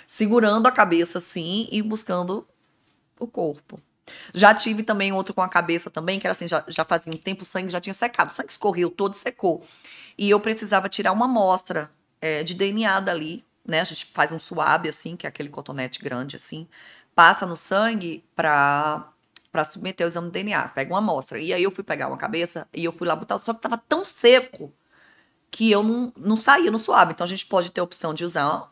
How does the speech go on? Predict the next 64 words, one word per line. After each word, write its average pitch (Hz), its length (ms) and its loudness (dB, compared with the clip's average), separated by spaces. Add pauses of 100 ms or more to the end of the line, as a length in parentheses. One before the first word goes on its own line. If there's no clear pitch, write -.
água 156 300 0
destilada 156 720 0
pra 160 200 -2
poder 165 260 -8
tirar. 175 460 -2 (460)
Só 262 300 6
que 262 140 -2
aí, 254 440 4
aí, 202 360 0
aí 190 180 2
eu, 226 240 -4 (160)
a 165 100 2
água 185 140 6
destilada 185 400 0
tava 185 220 -4
no 220 100 -4
carro. - 260 -12
Fiz, - 140 -14
"Não, 202 400 -4
cara, - 260 -12
vai 202 240 4
buscar 277 260 2
água 185 120 2
destilada, 180 340 0
mas 214 160 2
vamos, 233 240 0
vamos 240 240 -2
tentar 190 280 6
aqui 175 160 -4
fazer 165 200 -4
de 151 60 -10
outro 156 160 -12
jeito." 165 340 -8
Aí 165 120 -2
eu 190 80 -4
lembro 165 240 -6
da 160 100 -2
gente 160 240 -10
vir, 170 300 -8
o, 165 80 -2 (260)
o, - 120 -14 (920)
o 180 100 4
auxiliar 202 460 4
de 165 100 -4
remoção, 170 560 -4
né, 147 140 -4
do 151 100 -8
I 160 100 -6
M 165 140 -8
L, 139 200 -2
disse, 156 200 -4
"Não, 339 280 0
se - 180 -6
a - 80 0
gente 226 320 -4
virar 208 300 6
a - 20 2
cabeça 170 580 0
e 156 60 2
esperar 160 360 2
um 151 80 -4
pouco 143 300 -6
ela 117 120 -4
assim, 226 480 -2